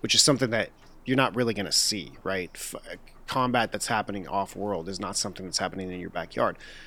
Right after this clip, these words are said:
But if you include the complications of logistics and, and manufacture and development and all that, it would make sense that the more streamlined and simplified it is,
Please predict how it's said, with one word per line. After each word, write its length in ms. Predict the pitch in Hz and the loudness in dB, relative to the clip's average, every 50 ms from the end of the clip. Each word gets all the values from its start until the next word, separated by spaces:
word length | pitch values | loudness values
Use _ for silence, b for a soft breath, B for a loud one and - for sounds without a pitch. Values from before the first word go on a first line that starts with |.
| B B B B B B - - - - - | B B B B B B -20 -20 -20 8 12
But 320 | 175 180 165 120 - - - - - - - - - - - | 12 12 12 12 12 8 -2 -20 -20 -20 -20 -20 -20 -12 -8
if 180 | - 101 - 113 | -8 -6 -6 -4
you 140 | 113 113 113 | -4 -2 -2
include 800 | 107 101 - - - - 123 120 120 117 113 113 110 98 117 117 - | -4 -4 -6 -10 -6 -2 2 2 4 4 4 2 2 0 -4 -6 -8
the 400 | 123 110 101 113 107 104 104 101 | -10 -6 -4 -4 -2 -2 -4 -4
complications 760 | - - - 113 104 - 101 - - 117 113 104 110 107 104 | -4 -4 -4 -4 -4 -4 -6 -4 -2 0 2 2 2 2 0
of 140 | 107 90 90 | -4 -2 -2
logistics 720 | 98 95 - 107 113 110 - - 117 107 92 - - - | 2 4 4 6 6 6 6 4 2 0 2 2 4 4
and, 300 | 110 107 101 95 92 85 | 2 2 -2 -6 -10 -10
and 260 | - 120 107 104 98 101 | -8 -8 -6 -6 -6 -4
manufacture 800 | 107 104 101 92 - - 113 107 107 - - - 113 107 104 98 | -4 -4 -4 -4 -2 0 0 0 4 4 4 4 4 2 -2 -2
and 160 | 90 98 92 | -4 -4 -6
development 540 | 95 90 107 120 147 151 131 - 92 92 95 | -8 0 2 4 4 4 2 0 -4 -6 -4
and 100 | 92 92 | -4 -4
all 140 | 87 90 | -4 -4
that, 260 | 87 90 87 85 - b b b b b b b b | -4 -2 -4 -4 -6 b b b b b b b b
it 100 | - 120 | 0 0
would 160 | 120 113 92 | 2 2 0
make 220 | 107 104 95 - - | -2 -2 0 2 2
sense 460 | - - 139 135 127 113 98 - - | 2 4 6 6 4 4 2 0 0
that 280 | - 104 101 90 78 - - - - - - - - - - - - - - - - | 0 0 0 0 0 -2 -6 -14 -20 -20 -20 -20 -20 -20 -20 -20 -20 -20 -10 -6 -4
the 60 | 113 | 0
more 180 | 113 117 113 107 | 0 2 4 6
streamlined 580 | - - - 117 117 113 113 110 104 101 98 | 6 4 4 2 -2 -2 0 0 0 0 0
and 100 | 90 - | 0 0
simplified 640 | - - 139 127 - 117 107 - - 98 95 90 92 | 2 4 4 4 4 2 -2 0 0 0 0 0 2
it 80 | 104 | 4
is, 720 | 139 151 135 110 98 95 95 92 92 - - - - - | 6 6 8 6 6 4 2 4 4 4 6 6 4 2